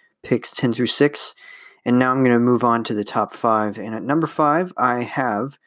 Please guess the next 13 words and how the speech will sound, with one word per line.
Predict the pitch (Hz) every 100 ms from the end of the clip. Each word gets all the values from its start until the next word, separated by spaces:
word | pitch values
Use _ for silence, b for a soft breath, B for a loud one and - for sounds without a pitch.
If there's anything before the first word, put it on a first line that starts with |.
| _ _ _ -
Best | 110 107 - -
Picture | 120 - 147
victor, | 135 156 156 113 131 - _ _ 139
The | 139
Lord | 123 113
of | 127
the | 135
Rings, | 131 104 107 -
The | 113
Return | 117 - 101 98
of | 110
the |
King. | - 220 139